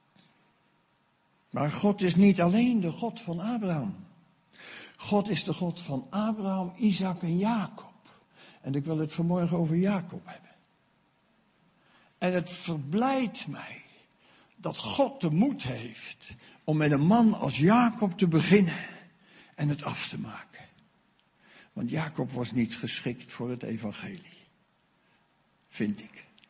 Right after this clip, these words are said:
God dacht daar gelukkig anders over. En God begon met Jacob. En ik wil met u een aantal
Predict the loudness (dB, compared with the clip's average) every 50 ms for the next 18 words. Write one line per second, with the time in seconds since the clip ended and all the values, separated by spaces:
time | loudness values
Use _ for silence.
0 | _ _ _ _ _ _ _ _ _ _ _ _ _ _ _ _ _ _ _ _
1 | _ _ _ _ _ _ _ _ _ _ _ _ _ _ _ _ -20 -20 -20 -12
2 | -6 -4 -4 -2 -2 -2 -4 -6 -6 -8 -6 -6 -6 -4 -4 -6 -4 -4 -4 -6
3 | -6 -8 -8 -6 -6 -6 -6 -8 -10 -12 -14 -18 -18 -18 -20 -20 -20 -20 -20 -20
4 | _ _ _ _ _ _ _ _ _ -20 -20 -20 -20 _ _ -10 -10 -8 -6 -4
5 | -6 -4 -4 -6 -8 -6 -2 0 2 2 4 4 2 2 2 0 0 0 0 0
6 | -2 -6 -10 -10 -8 -8 -6 -6 -6 -4 -2 -2 0 2 2 0 0 0 0 -2
7 | -2 -2 -2 -2 -2 -2 -2 -2 -2 -4 -4